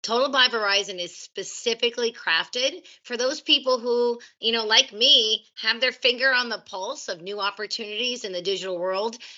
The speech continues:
and beyond. So the guests can access Verizon's award-winning L T E and five G network. For me, it's about reliable connections, affordable no-contract wireless plans,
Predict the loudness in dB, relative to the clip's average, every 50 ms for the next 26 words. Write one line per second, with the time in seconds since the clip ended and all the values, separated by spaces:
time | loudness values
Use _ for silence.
0 | -8 _ 0 2 2 4 2 2 2 2 0 0 -2 -4 -6 -10 -16 -20 -20 _
1 | -8 0 2 2 4 2 0 2 4 6 6 6 6 4 0 -6 -12 -12 -10 -6
2 | -4 -4 -2 -2 0 2 4 4 4 2 -2 -4 -4 -4 -4 -4 -6 -6 -4 -2
3 | -2 -2 -2 -4 -8 -8 -8 -8 -6 -6 -4 -4 -4 -4 -4 -6 -4 -2 0 0
4 | 0 0 0 -2 -2 -2 -2 -2 -2 -4 -4 -4 -2 0 2 4 2 2 0 0
5 | 2 2 2 2 0 -2 -4 -4 -4 -4 0 0 0 0 0 -4 -12 -18 -20 -20
6 | -20 -20 -20 _ _ _ _ _ -2 0 2 6 8 8 8 8 8 6 2 0
7 | 2 2 4 4 2 0 -4 -4 -2 0 0 0 0 -2 -4 -8 -8 -10 -8 -6
8 | -4 -4 -4 -4 -6 -8 -8 -10 -14 -16 -18 -18 -18 -20 -20 -12 -8 -6 -4 -2
9 | -2 -2 -4 -4 -4 -2 -4 -4 -4 -4 -4 -2 -2 -2 -4 -6 -6 -4 -2 0
10 | 0 0 0 0 -2 -2 -4 -6 -6 -4 -4 -4 -4 -6 -8 -10 -12